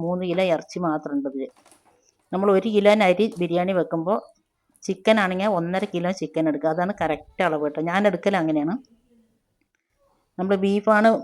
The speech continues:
ബിരിയാണി ഒരു കിലോ വെക്കണമെന്നുണ്ടെങ്കിൽ മുക്കാൽ കിലോ ബീഫ് എടുത്താലും മതി. അപ്പോൾ ഇതാ ഞാൻ, ഏ, ചിക്കനൊക്കെ നല്ലപോലെ മാരിനേറ്റ് ചെയ്തിട്ട് ഇനി ഇത് നം-, നമ്മൾ മാറ്റി വെക്കേണ്ടത് ഒരു മണിക്കൂറോ രണ്ട് മണിക്കൂറോ എത്രത്തോളം ഇരിക്കണം അത്രത്തോളം ചിക്കനിലേക്ക് മസാലയൊക്കെ പിടിച്ച് നല്ല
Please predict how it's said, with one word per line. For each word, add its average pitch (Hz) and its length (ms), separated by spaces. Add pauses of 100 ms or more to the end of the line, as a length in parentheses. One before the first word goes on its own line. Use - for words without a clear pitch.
(140)
ബിരിയാണി 190 340
ഒരു 185 160
കിലോ 190 200
വെക്കണമെന്നുണ്ടെങ്കിൽ 180 640
മുക്കാൽ 180 300
കിലോ 175 200
ബീഫ് 160 240
എടുത്താലും 147 380
മതി. 139 160 (2250)
അപ്പോൾ 180 140
ഇതാ 196 100
ഞാൻ, 196 260
ഏ, 175 140 (120)
ചിക്കനൊക്കെ 185 480
നല്ലപോലെ 175 420
മാരിനേറ്റ് 165 520
ചെയ്തിട്ട് 165 240
ഇനി 175 180
ഇത് 175 340
നം-, 170 340
നമ്മൾ 165 240 (540)
മാറ്റി 165 320
വെക്കേണ്ടത് 160 360
ഒരു 165 160
മണിക്കൂറോ 175 420
രണ്ട് 160 240
മണിക്കൂറോ 170 320
എത്രത്തോളം 185 500
ഇരിക്കണം 165 300
അത്രത്തോളം 175 500
ചിക്കനിലേക്ക് 165 460 (640)
മസാലയൊക്കെ 180 540
പിടിച്ച് 180 280
നല്ല 175 380